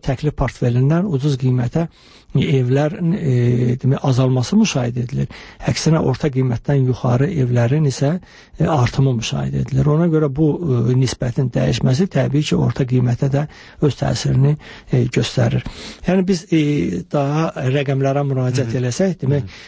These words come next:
Speaker 2: Hı -hı.
Speaker 1: e, əhalini ən çox maraqlandırır təkrar bazar, yaşayış mənzil bazarı. Ona görə də buradakı rəqəmlərin üzərində müəyyən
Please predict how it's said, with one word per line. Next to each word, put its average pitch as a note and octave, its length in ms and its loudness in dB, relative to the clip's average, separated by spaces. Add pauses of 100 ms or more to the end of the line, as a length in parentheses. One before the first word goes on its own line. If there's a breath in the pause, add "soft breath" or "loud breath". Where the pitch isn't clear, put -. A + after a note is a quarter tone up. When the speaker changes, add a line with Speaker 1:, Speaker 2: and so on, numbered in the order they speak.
(160 loud breath)
Speaker 2:
Hı D#3+ 40 0
-hı. D3+ 40 2
Speaker 1:
e, - 640 2
əhalini C3+ 480 2
ən C#3+ 100 0
çox C3 160 -4
maraqlandırır B2+ 600 0
təkrar C3 500 0
bazar, C3 280 2
yaşayış C3 560 0
mənzil B2 500 2
bazarı. C3 340 2
Ona F3 140 4
görə D3+ 220 2
də D#3+ 100 -2
buradakı C#3 320 0
rəqəmlərin B2+ 480 2
üzərində B2 400 0
müəyyən A#2+ 320 2